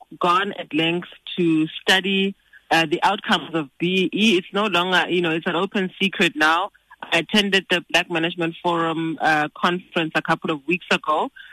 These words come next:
I was quite surprised myself, uh, to hear, you know, how dismayed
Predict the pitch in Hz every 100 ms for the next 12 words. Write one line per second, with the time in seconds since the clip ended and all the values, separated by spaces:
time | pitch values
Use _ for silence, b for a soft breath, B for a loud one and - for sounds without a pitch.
0 | - - 202 220 - 190 - 165 190 196
1 | 190 175 151 147 220 220 190 - - 160
2 | 180 165 196 180 170 165 _ _ _ 185
3 | 170 160 151 175 170 165 - 180 165 170
4 | 190 247 196